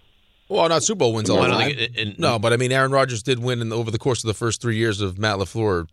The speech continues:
Speaker 1: thirty-nine games in the regular season. So, I mean, there's something to be said about that, too. You
Speaker 2: I don't
Speaker 1: gotta
Speaker 2: think,
Speaker 1: get to the playoffs.
Speaker 2: I don't think it equates exactly to wins, but, uh, who, look who wins the Super Bowl.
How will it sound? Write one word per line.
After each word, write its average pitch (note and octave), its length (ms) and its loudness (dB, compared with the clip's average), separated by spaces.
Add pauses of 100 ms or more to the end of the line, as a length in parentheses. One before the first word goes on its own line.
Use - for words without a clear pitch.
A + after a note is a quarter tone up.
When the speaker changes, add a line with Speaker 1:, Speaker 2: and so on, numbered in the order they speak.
(100)
Speaker 1:
thirty-nine G2+ 460 -2
games G2 320 -2
in E2+ 60 -6
the E2+ 60 -4
regular F#2 280 -2
season. G2+ 300 -4
So, E2 240 -6
I F2+ 40 -4
mean, F#2+ 100 -2
there's F#2 140 -2
something A2 220 -2
to G2 40 -2
be G2 60 -2
said G#2 160 0
about F#2 180 -4
that, G2 180 -4
too. B2+ 100 -4
You A2 80 -4
Speaker 2:
I - 200 -14
don't A2+ 100 -2
Speaker 1:
gotta C#3 60 0
Speaker 2:
think, G#2+ 100 0
Speaker 1:
get D#3 140 0
to - 60 -14
the G2+ 60 -8
playoffs. F#2 220 -4
Speaker 2:
I A2 80 0
don't G#2+ 80 0
think F#2+ 120 -2
it F2 120 -2
equates F2 320 -6
exactly F2 560 -4
to - 120 -4
wins, D#2 280 -6
but, F2 140 -4
uh, A#2+ 80 -2
who, A#2+ 120 -4
look F3 220 -6
who A#3+ 80 -8
wins C4 200 -6
the A3 60 -6
Super E3+ 260 -4
Bowl. C2+ 260 -10